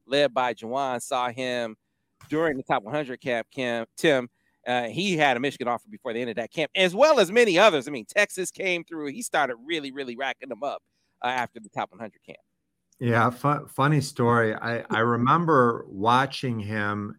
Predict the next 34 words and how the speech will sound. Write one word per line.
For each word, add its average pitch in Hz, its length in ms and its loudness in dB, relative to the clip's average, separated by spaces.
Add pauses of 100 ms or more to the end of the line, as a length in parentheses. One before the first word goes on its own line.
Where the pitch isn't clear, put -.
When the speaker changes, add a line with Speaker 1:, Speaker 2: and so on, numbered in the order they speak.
Speaker 2:
and 107 160 -4
I 101 100 -4
thought, 101 400 -2 (220)
"Who's 190 520 -6 (140)
eighty-two?" 123 760 0 (440)
And 107 320 -4
so 113 200 -2
I 107 100 2
grabbed 113 460 0
my 107 420 0
roster, 110 580 0
and 110 80 -2
I 104 80 -2
started 107 380 -2
looking 113 320 -6
it 104 80 -4
up, 107 200 -2
and 101 140 -6 (480)
I 120 80 2
was 123 220 4
unimpressed 147 760 4
because 120 340 -2
it, 117 200 2
it 120 200 -6
said 135 220 0
he 131 100 2
was 110 200 -2
six-foot-ten 120 800 -4
power 117 300 -2
<laughs> - 100 -18
forward, 139 300 2
and 127 80 0
I 110 80 0
thought, 107 300 2